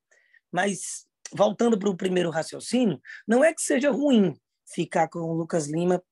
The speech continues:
pelo Lucas Lima em si. Você paga ali quarenta por cento do salário dele, o que é um absurdo, inclusive, de, de alto,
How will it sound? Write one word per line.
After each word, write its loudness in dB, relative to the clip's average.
pelo 4
Lucas -4
Lima -2
em -2
si. -12
Você 0
paga 4
ali 4
quarenta 2
por -6
cento -6
do -6
salário 2
dele, 0
o 2
que 0
é 6
um 4
absurdo, 4
inclusive, -6
de, -10
de 0
alto, 2